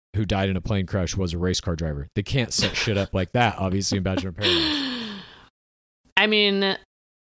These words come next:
Speaker 2: they could take people's traumas and make them into dates a la Annalise Puccini. It's still possible to do that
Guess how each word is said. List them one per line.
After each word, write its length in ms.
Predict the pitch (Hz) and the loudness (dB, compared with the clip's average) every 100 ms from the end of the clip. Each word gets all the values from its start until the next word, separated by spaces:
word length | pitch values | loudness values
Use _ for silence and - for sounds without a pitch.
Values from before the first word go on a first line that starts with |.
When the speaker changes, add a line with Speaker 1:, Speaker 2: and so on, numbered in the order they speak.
| _ _ | _ _
Speaker 2:
they 340 | - 160 170 175 | -6 -2 0 -2
could 400 | - 254 285 247 | -2 -2 -2 -2
take 260 | 262 247 | -4 -4
people's 400 | - 220 214 196 | -4 -4 -4 -6
traumas 480 | - 185 170 165 156 | -2 0 0 0 -2
and 140 | 156 | -2
make 200 | 151 147 | -2 -2
them 120 | 156 143 | -4 -4
into 240 | 143 147 | -4 -6
dates 640 | 135 143 143 143 - - - _ | -6 -4 -4 -4 -4 -4 -8 _
a 180 | 160 151 | -2 0
la 360 | 143 143 143 143 156 | 0 -2 -4 -4 -4
Annalise 640 | 147 139 139 139 143 - | -4 -4 -4 -4 -2 -4
Puccini. 840 | - 143 - 151 143 139 135 151 - - - - _ _ _ _ - | -6 -8 -4 -4 -4 -4 -4 -6 -10 -18 -20 -20 _ _ _ _ -6
It's 180 | - - | -4 0
still 180 | - 247 | 0 2
possible 400 | 226 190 - 151 | 4 2 0 -4
to 80 | 151 | -4
do 220 | 175 165 | -2 0
that 320 | 139 135 - | 0 0 -4